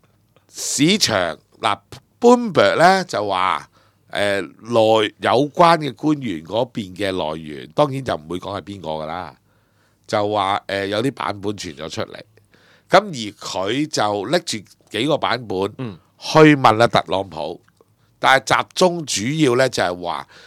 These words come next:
Speaker 2: 喂，係咪，誒，呢個禮拜過完聽證會，誒，跟住你下個禮拜就，就好急於就一定會執行㗎？
Speaker 1: 嗯。
Speaker 2: 噉特朗普嘅答案係有可能。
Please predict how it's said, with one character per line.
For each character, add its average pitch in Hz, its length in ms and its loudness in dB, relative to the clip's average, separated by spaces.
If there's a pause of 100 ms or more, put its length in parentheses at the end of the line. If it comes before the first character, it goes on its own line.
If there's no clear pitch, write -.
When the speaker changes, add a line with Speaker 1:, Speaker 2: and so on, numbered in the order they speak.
(160)
Speaker 2:
喂， 175 160 10
係 147 200 6
咪， 147 160 4 (560)
誒， 143 220 6
呢 220 120 2
個 196 100 10
禮 156 140 10
拜 151 280 6
過 151 200 0
完 113 220 -2
聽 151 240 -4
證 151 200 0
會， 151 400 6 (420)
誒， 131 380 8
跟 208 200 6
住 165 120 6
你 147 100 6
下 131 240 6
個 147 160 6
禮 143 140 6
拜 139 120 4
就， 131 120 0 (360)
就 127 240 4 (240)
好 - 240 -16 (240)
急 226 80 8 (340)
於 180 120 0
就 139 160 4
一 143 40 6 (140)
定 131 180 -2
會 127 120 0
執 165 200 0
行 95 280 -6
㗎？ 110 300 -2
Speaker 1:
嗯。 98 260 -12 (400)
Speaker 2:
噉 165 160 0
特 151 180 6
朗 117 160 4
普 131 180 4
嘅 127 60 4
答 - 180 2
案 - 80 -2
係 101 280 -2
有 90 260 0
可 98 120 4
能。 98 120 -2